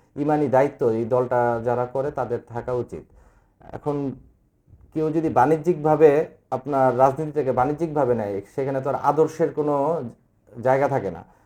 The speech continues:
আপনি দেখবেন, আপনি পাঁচ তারিখের আগ পর্যন্ত যেই মানুষগুলো বলেছে, "আল্লাহ, কোনোভাবে হাসিনার হাত থেকে মুক্তি পাইলে আর কিছু দরকার নাই", ওই মানুষগুলোই কিন্তু আজকে ক্ষুধার্তর মতো যত্রতত্র অনেক কিছু করে বেড়াচ্ছে, ঠিক না? তো মানুষ স্বপ্ন দেখেছে নতুন একটা বাংলাদেশের,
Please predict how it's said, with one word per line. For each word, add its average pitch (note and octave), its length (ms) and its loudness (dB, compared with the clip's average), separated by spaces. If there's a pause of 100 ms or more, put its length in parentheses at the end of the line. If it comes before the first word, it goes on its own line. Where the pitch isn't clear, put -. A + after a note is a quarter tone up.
(300)
আপনি C#3+ 380 -2
দেখবেন, D3 380 0
আপনি D3 160 -2
পাঁচ C#3+ 180 0 (100)
তারিখের D3+ 360 0 (140)
আগ C#3 120 0 (100)
পর্যন্ত C3+ 520 0
যেই C#3 140 -2
মানুষগুলো C3+ 460 0
বলেছে, B2+ 320 -2 (280)
"আল্লাহ, C3 240 0
কোনোভাবে C3+ 400 2
হাসিনার C3+ 360 -4
হাত C3+ 140 -4
থেকে C3 140 -4
মুক্তি C3+ 280 -6
পাইলে C3 180 0
আর C3 100 2
কিছু C3 200 -6
দরকার A2+ 340 -2
নাই", F2+ 220 -10 (440)
ওই F3 120 6
মানুষগুলোই F3+ 560 4
কিন্তু F3 200 2
আজকে D#3+ 200 0
ক্ষুধার্তর D#3 560 4
মতো C3+ 220 -4 (340)
যত্রতত্র D3+ 560 -2
অনেক F#3 260 0
কিছু F3+ 200 -2
করে B2 160 0
বেড়াচ্ছে, G2 400 -4
ঠিক C#3+ 140 -12
না? C3+ 160 -6 (460)
তো B2+ 400 -2 (100)
মানুষ D3+ 580 2
স্বপ্ন C#3 320 -2
দেখেছে D3+ 380 0
নতুন D3+ 280 -4
একটা D#3+ 220 0
বাংলাদেশের, C#3+ 560 -2